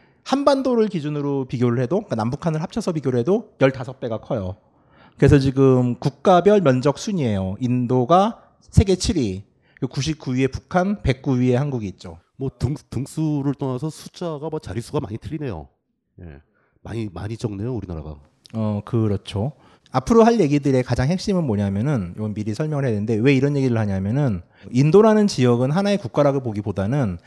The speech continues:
Speaker 1: 하나의 세계로 이해를 해야 될 필요가 있기 때문에 이제 크기와 잘게 잘게 나눔에 대한 얘기들을 좀 할 거예요.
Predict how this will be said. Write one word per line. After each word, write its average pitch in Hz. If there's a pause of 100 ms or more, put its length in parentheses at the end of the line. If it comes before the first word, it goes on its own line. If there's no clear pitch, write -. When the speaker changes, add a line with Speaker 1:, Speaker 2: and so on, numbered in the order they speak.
(160)
Speaker 1:
하나의 202
세계로 240
이해를 123
해야 123
될 104
필요가 208
있기 -
때문에 170 (280)
이제 98
크기와 220 (380)
잘게 143
잘게 156
나눔에 113
대한 101
얘기들을 92
좀 95
할 151
거예요. 87